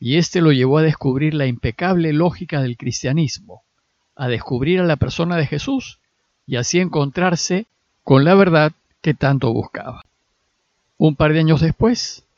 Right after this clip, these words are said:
a los treinta y tres, decidió bautizarse y su vida cambió radicalmente. De regreso a África, Agustín quiso vivir una vida monástica, pero la gente le pidió que fuese su sacerdote y cuatro años después, por petición de la gente,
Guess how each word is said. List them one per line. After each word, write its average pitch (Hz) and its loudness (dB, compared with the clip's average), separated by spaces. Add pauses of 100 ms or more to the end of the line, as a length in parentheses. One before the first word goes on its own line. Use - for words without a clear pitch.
(120)
a 147 -2
los 123 -2
treinta 131 -2
y 131 0
tres, - -4 (180)
decidió 151 2
bautizarse 170 2
y 190 2
su 214 2
vida 196 4
cambió 160 4 (100)
radicalmente. 131 -4 (880)
De 131 0
regreso 160 2
a 175 6
África, 165 0
Agustín 139 0
quiso 190 2
vivir 175 6
una 160 2
vida 160 4
monástica, 135 -2 (480)
pero 127 2
la 135 4
gente 196 2
le 190 4
pidió 202 6
que 175 0
fuese 170 4
su 156 0
sacerdote 156 0 (560)
y 120 -2
cuatro 156 2
años 175 4
después, 208 2
por 117 -2
petición 123 -2
de 185 0
la 185 0
gente, 185 -2